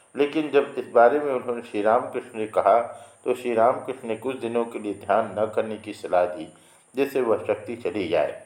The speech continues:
बहुत से लोग अशरीरी भूत प्रेतों में रुचि रखते हैं। सच्चे साधक को इनसे कोई लेना देना नहीं होता और वह इस रहस्यमय घटनाओं से दूर ही रहता है, लेकिन मानव स्वभाव में एक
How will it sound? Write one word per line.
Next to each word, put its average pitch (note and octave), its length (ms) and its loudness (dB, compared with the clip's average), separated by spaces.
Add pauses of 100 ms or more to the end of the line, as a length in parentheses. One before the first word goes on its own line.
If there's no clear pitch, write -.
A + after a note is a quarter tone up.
(2000)
बहुत D#3 300 4
से - 180 2
लोग C#3+ 480 4 (240)
अशरीरी C#3 640 4
भूत C#3+ 380 -4
प्रेतों A#2 320 2
में B2 140 -2
रुचि G2+ 300 -4
रखते F#2+ 340 0
हैं। E2+ 340 -8 (480)
सच्चे D3 300 4
साधक C3+ 500 4
को C#3 260 -2
इनसे A#2+ 260 -8
कोई C3 380 0
लेना A#2 340 2
देना G#2+ 300 -2
नहीं G2 260 -4
होता E2+ 540 -4 (280)
और C3+ 160 6
वह C3 280 0
इस - 160 -12
रहस्यमय A#2+ 500 -2
घटनाओं A2 460 2
से G#2+ 180 -6
दूर A2+ 280 -4
ही A2 140 -4
रहता F#2+ 320 0
है, - 280 -6 (520)
लेकिन D3+ 280 0
मानव B2+ 360 6
स्वभाव C3 460 4
में A#2 200 -4
एक C3+ 440 -2